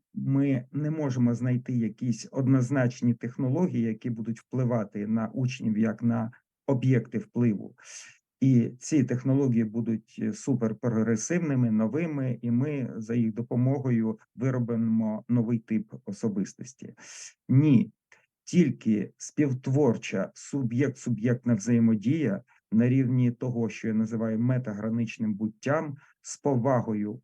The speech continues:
любов'ю, з поціновуванням свободи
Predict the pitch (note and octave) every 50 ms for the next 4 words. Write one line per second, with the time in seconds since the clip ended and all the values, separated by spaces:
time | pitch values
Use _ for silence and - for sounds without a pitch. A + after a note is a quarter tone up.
0 | _ - B2+ C3 C3+ B2 A2 C3 C#3 A#2+ G2 G2 G2 F#2 F#2+ - - _ _ _
1 | _ - - - _ - - C#3 C3 C3 - - C3+ C3+ C3+ C3 B2+ A#2+ A#2 A#2
2 | A#2 A#2+ A#2+ A#2 A#2 A2+ A2 - - - B2 C3 C3+ A#2+ A2 A#2 G#2+ G2+ F#2+ G2+
3 | G2+